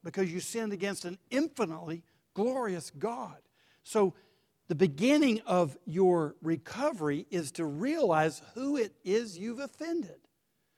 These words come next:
Remember when Saul was on his way on the road to Damascus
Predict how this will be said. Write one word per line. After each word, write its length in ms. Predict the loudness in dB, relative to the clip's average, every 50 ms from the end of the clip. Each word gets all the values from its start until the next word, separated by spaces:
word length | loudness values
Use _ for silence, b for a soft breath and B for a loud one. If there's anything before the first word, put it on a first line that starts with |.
| _ _ _
Remember 520 | -4 -2 0 0 0 2 2 2 2 0 -2 b b b b b b
when 200 | -2 -2 0 -2
Saul 440 | -2 -2 0 2 4 6 4 4 4
was 160 | 2 2 2
on 140 | 2 0 0
his 160 | 0 -2 -4
way 220 | -2 0 2 2
on 100 | 2 0
the 100 | -2 -4
road 280 | -2 0 0 0 0 -2
to 100 | -4 -8
Damascus 640 | -6 -6 -4 -4 -4 -4 -6 -6 -10 -12 -14 -14